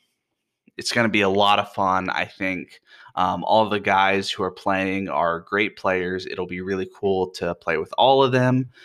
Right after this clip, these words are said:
Um, and, uh, yeah, we will, uh, have lots of fun. Anyway,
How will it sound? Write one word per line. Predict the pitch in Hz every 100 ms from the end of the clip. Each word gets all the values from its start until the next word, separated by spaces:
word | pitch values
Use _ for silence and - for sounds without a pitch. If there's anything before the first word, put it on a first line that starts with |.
| - _ -
Um, | 98 90 90 90 -
and, | 90 90 87 90 87
uh, | 90 87 80 80 - _ _ _ _
yeah, | 98 104 120 104 82
we | 62 92 95
will, | 92 90 90 78
uh, | 87 87
have | 73 - 104 95 90 - - - -
lots | - 98 104 113 -
of | 92 -
fun. | - 87 85 87 120 _ _ - -
Anyway, | 185 180 107